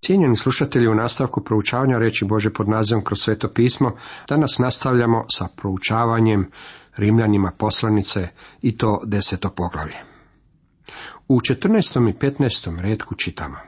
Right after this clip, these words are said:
„Ali kako da prizovu onoga u koga ne povjerovaše? A kako da povjeruju u onoga koga nisu čuli? Kako pak da čuju bez propovjednika? A kako propovijedati bez poslanja?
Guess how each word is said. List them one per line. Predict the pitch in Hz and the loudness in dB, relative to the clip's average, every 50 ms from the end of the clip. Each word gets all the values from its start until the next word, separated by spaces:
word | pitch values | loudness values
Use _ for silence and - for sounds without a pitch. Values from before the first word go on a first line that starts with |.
| - _ _ _ _ - - - - - - | -20 _ _ _ _ -20 -20 -20 -20 -16 -8
„Ali | - 131 135 135 131 135 | -2 0 2 2 2 0
kako | - 190 208 202 - - 202 185 170 - - | 0 -2 -2 0 0 0 0 0 0 -2 -4
da | 123 123 110 - - | -4 -4 -4 -2 -2
prizovu | - 98 92 90 120 139 143 143 135 139 - | -2 -2 0 0 2 2 4 2 2 0 0
onoga | - 123 135 156 160 143 139 139 120 - _ | 0 2 2 2 2 2 0 -2 -4 -4 _
u | - 107 101 - | -6 -6 -4 -2
koga | - 113 117 113 120 120 117 110 | 0 0 0 2 0 0 -2 -2
ne | 113 107 101 | -2 -2 -2
povjerovaše? | - - 113 110 110 117 107 101 87 76 - - - - - _ _ - - - - - - | -2 0 0 2 2 2 2 0 -2 -2 -2 -4 -4 -6 -10 _ _ -20 -18 -18 -18 -14 -8
A | - - - | -6 -4 -4
kako | - - 165 175 - - 180 | -2 -2 -2 -2 0 0 0
da | 143 147 127 - - | 0 0 -2 -4 -2
povjeruju | - 139 135 151 170 165 160 151 131 117 113 113 - | 0 2 4 4 4 6 6 6 6 6 6 4 4
u | 113 117 120 127 | 4 2 4 4
onoga | 131 147 147 139 139 123 | 2 2 2 2 0 -2
koga | - - 120 117 113 113 | 0 0 2 2 4 4
nisu | 113 123 117 - - 101 | 4 4 2 2 -2 -4
čuli? | - - 165 170 160 - - _ _ _ _ _ - - - - - - - - | 0 2 2 2 2 2 -2 _ _ _ _ _ -20 -18 -18 -18 -18 -16 -8 -4
Kako | - 160 170 - 160 151 | -2 -2 -2 -2 -4 -2
pak | - 180 175 160 | 0 0 2 2
da | 147 147 | 2 2
čuju | 139 - - 160 165 175 170 143 107 110 | 0 0 2 4 6 6 6 6 4 0
bez | 120 143 139 - | -2 -2 -2 -2
propovjednika? | - - 123 - - 117 107 107 127 151 143 139 113 - - - - - - _ - - - - - - | -4 -6 -6 -4 -2 0 2 2 4 4 4 4 2 0 -4 -12 -14 -16 -20 _ -20 -20 -20 -12 -4 -2
A | 123 120 | -2 -2
kako | - - 185 180 - 190 - | 0 0 -2 -2 0 -2 -2
propovijedati | - 143 135 - - 131 120 113 117 131 135 143 135 139 - 120 | 0 -2 -4 -2 0 2 4 4 4 4 2 0 0 2 2 2
bez | 107 110 110 - - | 2 2 0 0 -2
poslanja? | - 104 95 - - 123 139 147 139 117 - | -6 -6 -4 -2 0 0 2 2 2 0 0